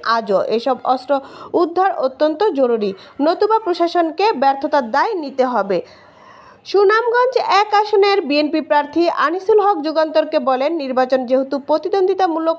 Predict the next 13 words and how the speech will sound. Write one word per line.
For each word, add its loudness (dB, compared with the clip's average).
লড়াই, 2
সেখানে 0
সব 0
প্রার্থীরাই 0
প্রতিপক্ষ -2
রয়েছে, -2
আর 2
একজন -4
প্রার্থীর -2
নিজেরও 0
তার 2
কর্মী, 0
সমর্থক, 0